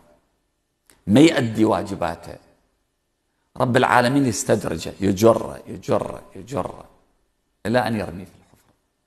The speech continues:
"وجعلنا من بين أيديهم سدا ومن خلفهم سدا فأغشيناهم". يقول: "خايف،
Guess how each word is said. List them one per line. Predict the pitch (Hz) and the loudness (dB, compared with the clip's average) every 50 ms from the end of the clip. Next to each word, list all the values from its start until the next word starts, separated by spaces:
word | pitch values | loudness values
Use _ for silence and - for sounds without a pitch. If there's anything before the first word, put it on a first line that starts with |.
| _ _ _ _ _ _ _ _ _ _ _ _ _ _ _ _ _ _ _ _ _ _ _ _ - | _ _ _ _ _ _ _ _ _ _ _ _ _ _ _ _ _ _ _ _ _ _ _ _ -8
"وجعلنا | 87 87 104 85 107 127 120 107 98 | -4 -2 0 2 4 4 4 2 2
من | 90 85 78 | 0 -2 -4
بين | 78 - - 87 82 | -6 -6 -6 -6 -6
أيديهم | 78 73 76 90 - 87 95 92 90 | -6 -8 -10 -12 -14 -16 -16 -16 -16
سدا | - - 87 82 85 - 73 - | -14 -14 -12 -12 -12 -14 -16 -16
ومن | 69 71 - - | -16 -20 -20 -20
خلفهم | - - - - _ - - _ 87 | -20 -20 -20 -20 _ -20 -20 _ _
سدا | _ - - - - _ _ _ _ | _ -20 -20 -20 -20 _ _ _ _
فأغشيناهم". | - 87 - - - - - - - - _ _ _ _ _ _ _ _ _ _ _ _ _ _ _ _ _ _ _ _ _ _ _ _ _ _ _ _ _ _ _ _ _ _ _ _ - - | -16 -16 -14 -16 -18 -20 -20 -20 -20 -20 _ _ _ _ _ _ _ _ _ _ _ _ _ _ _ _ _ _ _ _ _ _ _ _ _ _ _ _ _ _ _ _ _ _ _ _ -8 -2
يقول: | 101 110 107 | 0 0 2
"خايف، | - - 131 156 196 190 165 131 120 - - - | 2 4 6 8 8 8 6 4 0 -2 -8 -16